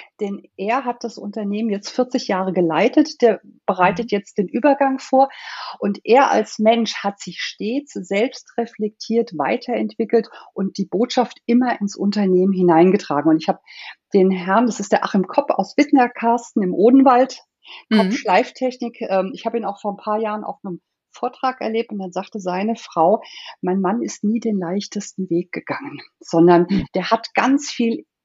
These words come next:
Speaker 1: in sich, in, in dieses Selbstreflektieren, in dieses sich weiterentwickeln investiert."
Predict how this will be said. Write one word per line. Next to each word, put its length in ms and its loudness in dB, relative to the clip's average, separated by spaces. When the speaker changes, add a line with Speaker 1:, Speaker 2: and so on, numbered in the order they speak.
Speaker 1:
in 240 4
sich, 520 -2
in, 260 -2
in 160 0
dieses 380 0
Selbstreflektieren, 1000 2
in 160 0
dieses 300 0
sich 180 -12
weiterentwickeln 760 0
investiert." 640 0